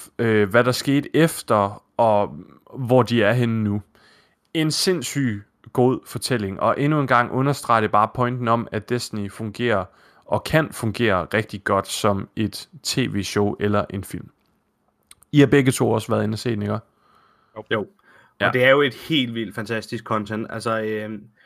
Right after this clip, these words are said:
Speaker 2: det her med, at de får det til at lyde som om, at det er en overlevering. Altså en historie, der går igen fra en Guardian til en anden.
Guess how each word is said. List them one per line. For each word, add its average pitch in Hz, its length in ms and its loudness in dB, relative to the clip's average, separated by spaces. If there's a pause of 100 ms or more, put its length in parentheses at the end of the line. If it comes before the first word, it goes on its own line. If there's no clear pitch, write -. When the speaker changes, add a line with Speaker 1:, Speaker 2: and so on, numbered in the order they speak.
(520)
Speaker 2:
det 147 80 4
her 151 120 6
med, 135 340 4
at 135 180 -2
de 127 100 -4
får 123 160 0
det 120 140 -2
til 139 120 -4
at 127 80 0
lyde 127 200 -2
som 120 180 -4
om, 117 160 -4
at 117 120 -8
det 120 100 -2
er 110 40 -2
en 110 80 -6
overlevering. 113 760 0
Altså 117 180 -6
en 120 140 -6
historie, 127 500 0
der 123 100 0
går 113 160 -4
igen 120 360 -4
fra 120 220 -2
en 113 120 -6
Guardian 113 360 -2
til 120 100 -8
en 113 80 -4
anden. 110 380 -8